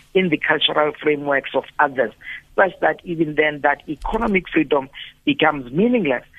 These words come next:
because it reduces us to being consumers, um, and, and, and, and, and does not, you know, take us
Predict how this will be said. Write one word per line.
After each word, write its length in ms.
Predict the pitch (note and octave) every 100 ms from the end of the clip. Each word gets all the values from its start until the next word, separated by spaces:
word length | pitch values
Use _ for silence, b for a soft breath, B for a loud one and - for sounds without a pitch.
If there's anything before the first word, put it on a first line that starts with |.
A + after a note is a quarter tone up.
| B B
because 420 | - - D#3 C#3 -
it 220 | F3+ E3 C#3+
reduces 520 | C3 D3 E3+ A3 D3
us 180 | C#3+ C3 -
to 80 | C3+
being 260 | C#3+ C#3
consumers, 680 | C3 D3 - A3+ A#3 F3 C#3+ - B B B
um, 460 | C#3+ C#3+ C#3 C#3 -
and, 260 | D#3 C#3+ C#3
and, 260 | D3+ D#3
and, 240 | D#3 D3+ D3
and, 260 | D3+ D3+
and 220 | D#3+ D#3
does 200 | D3 C#3 C#3
not, 420 | C#3 F3 F3+ F#2+ - b b b
you 120 | - D3
know, 180 | C#3+
take 300 | C#3 D3+ D3
us 140 | C#3+